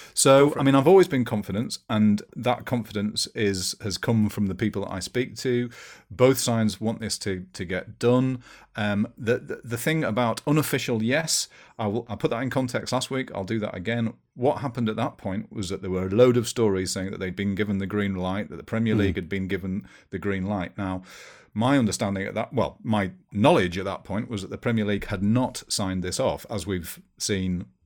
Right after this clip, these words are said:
Speaker 1: Here we are two weeks later, three weeks later, and they still haven't
Speaker 2: Yeah.
Speaker 1: signed it off. So I was just being very careful with my choice of words.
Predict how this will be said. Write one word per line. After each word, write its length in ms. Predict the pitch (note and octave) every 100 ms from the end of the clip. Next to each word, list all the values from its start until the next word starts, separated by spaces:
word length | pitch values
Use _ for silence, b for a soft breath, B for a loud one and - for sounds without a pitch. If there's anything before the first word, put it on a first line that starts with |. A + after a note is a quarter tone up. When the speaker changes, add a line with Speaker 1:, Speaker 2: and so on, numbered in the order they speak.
| _
Speaker 1:
Here 140 | A2 G2
we 100 | F#2
are 180 | F2+ E2+
two 220 | A2+ F#2
weeks 220 | F#2 F#2
later, 240 | F#2+ -
three 240 | F2 G2 F#2
weeks 240 | F2 F2+
later, 260 | G2 F2+ F2+
and 140 | E2
they 60 | F2
still 220 | - A#2
haven't 180 | F#2+ G#2+
Speaker 2:
Yeah. 60 | F2
Speaker 1:
signed 260 | F2 F2
it 60 | C#2+
off. 460 | D2 - - - -
So 180 | G#2+ G2+
I 140 | G#2
was 160 | G2+ G2
just 220 | A2+ -
being 180 | G2+ F#2+
very 240 | A2+ A#2+
careful 640 | - C3+ C3 - E2 F2 - _ _ _ _ _ -
with 160 | G#2+ G2
my 160 | F#2+
choice 340 | F2+ G#2+ F#2+ F#2+
of 120 | E2+
words. 400 | G#2+ F2 D#2